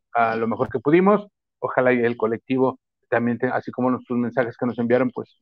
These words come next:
muchísimas gracias. Gracias a nuestro jefe de cabina, el ingeniero Israel. Gracias a guanatos punto net por este espacio.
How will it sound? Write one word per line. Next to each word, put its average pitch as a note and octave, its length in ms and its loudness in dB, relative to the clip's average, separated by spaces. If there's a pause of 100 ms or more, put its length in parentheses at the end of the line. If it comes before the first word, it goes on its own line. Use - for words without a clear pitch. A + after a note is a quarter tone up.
(140)
muchísimas A#2 560 -4
gracias. C#3 400 2 (320)
Gracias C#3+ 340 2
a C3+ 40 -2
nuestro C3 680 -2 (320)
jefe D3+ 200 2
de D3 100 2
cabina, F3 320 2
el E3 60 2
ingeniero D3 320 2
Israel. D#3+ 400 4
Gracias D3+ 440 2
a C#3 60 2
guanatos C#3 500 0
punto E3 240 0
net G3+ 200 4 (360)
por F#3+ 200 4
este F#3 220 2
espacio. G3+ 560 0